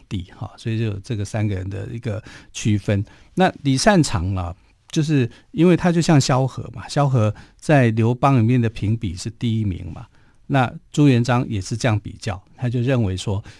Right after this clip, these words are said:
这个李善长的功劳最大。其实还有一个原因是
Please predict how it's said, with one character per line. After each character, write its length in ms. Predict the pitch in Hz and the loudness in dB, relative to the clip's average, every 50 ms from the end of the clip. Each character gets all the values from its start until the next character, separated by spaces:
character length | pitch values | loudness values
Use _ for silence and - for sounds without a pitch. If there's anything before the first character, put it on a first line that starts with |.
| _ | _
这 140 | _ - 127 | _ -4 -2
个 260 | 110 113 104 92 92 110 - | -2 0 -2 -2 -4 -6 -6
李 160 | - 117 104 | -4 -4 -4
善 240 | 95 - 139 120 113 | -2 0 0 0 0
长 160 | - - 98 | 0 -2 -6
的 80 | 92 98 | -8 -6
功 240 | - - 123 127 135 | -4 0 2 2 2
劳 200 | 104 73 92 87 | 2 0 -4 -6
最 200 | - 120 101 90 | -4 -4 -4 -4
大。 200 | - - 95 - _ _ _ - - - - _ | -6 -8 -10 -10 _ _ _ -20 -20 -20 -20 _
其 140 | - - 160 | 0 2 2
实 40 | 151 | 4
还 140 | - 180 | 4 4
有 100 | 156 135 | 4 4
一 60 | 104 104 | 4 2
个 100 | - 107 | 0 -2
原 220 | 98 95 92 101 | -2 0 0 0
因 160 | 110 104 110 | 0 0 -2
是 220 | 110 - 117 95 | -2 -4 -6 -8